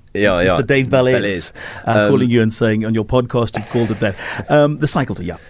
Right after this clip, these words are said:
Speaker 1: So, um, that's why they, the shift is to mountain biking. You,
Speaker 2: Mm.
Speaker 1: you can always, uh, if you, if you do the cycle tour, you can put on a slick tire, which is a
Speaker 2: Sure.
Speaker 1: more narrow tire that fits on the mountain bike and doesn't have the knobbies, so the
Speaker 2: Mm.
Speaker 1: resistance is a lot less for the tar road. Or tomorrow
Speaker 2: Knobbies, by the way, let's explain to everything, uh, to everyone as if they've never seen it for the first time.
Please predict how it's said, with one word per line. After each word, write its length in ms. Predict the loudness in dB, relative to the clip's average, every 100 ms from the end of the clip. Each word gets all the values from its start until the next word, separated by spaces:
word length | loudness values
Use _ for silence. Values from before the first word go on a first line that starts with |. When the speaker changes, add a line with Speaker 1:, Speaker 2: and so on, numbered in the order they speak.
| -20 -20 -20 -16
Speaker 1:
So, 300 | 0 4 6 6
um, 380 | 4 2 0 -2
that's 240 | 0 2
why 100 | 2
they, 220 | 2 2 0
the 160 | -2
shift 240 | -2 -2 0
is 60 |
to 80 | 0
mountain 280 | 0 0 0
biking. 240 | 0 0
You, 120 | 0 0
Speaker 2:
Mm. 180 | 0
Speaker 1:
you 120 | -2 -2
can 100 | 2
always, 540 | 4 4 4 2 2
uh, 240 | 2 4 2
if 120 | -2 -2
you, 180 | -2 -2
if 100 | -4
you 80 |
do 180 | 2 2
the 120 | 2
cycle 340 | 2 0 0 -2
tour, 240 | 2 2
you 220 | 4 0
can 320 | 0 -2 -2 -2
put 160 | 0
on 160 | 0 0
a 80 | -2
slick 320 | -2 -4 -2
tire, 280 | -2 2 0
which 200 | 0 -2
is 100 | 2
a 220 | 4 4
Speaker 2:
Sure. 80 | 4
Speaker 1:
more 160 | 4
narrow 260 | 4 4 2
tire 280 | 2 2 2
that 120 | 0
fits 160 | -2
on 80 | 0
the 80 | 0
mountain 340 | 0 0 -2
bike 240 | -2 -2 -4
and 140 | -2
doesn't 200 | -2 0
have 160 | 0 0
the 60 |
knobbies, 360 | 0 0 0 -4
so 240 | -2 0
the 100 | 0
Speaker 2:
Mm. 40 | 0
Speaker 1:
resistance 420 | 0 0 0 -4
is 80 | -2
a 40 |
lot 180 | -2 -2
less 200 | -4 -4
for 120 | -4
the 80 | -8
tar 240 | -4 -2 0
road. 180 | 0 0
Or 340 | 4 4 4
tomorrow 320 | 2 0 2
Speaker 2:
Knobbies, 160 | 0 2
by 160 | 2 2
the 80 |
way, 280 | 4 4 2
let's 200 | 0 -2
explain 300 | -4 0 0
to 100 | 0 -2
everything, 360 | 0 2 2
uh, 160 | 0 -4
to 140 | -2 -2
everyone 320 | -2 -2 -2
as 160 | -4
if 80 | -6
they've 140 | -4 -4
never 420 | -2 -2 -2 -4
seen 220 | -2 -2
it 80 | -2
for 60 |
the 60 | -6
first 240 | -4 -6 -4
time. 200 | -6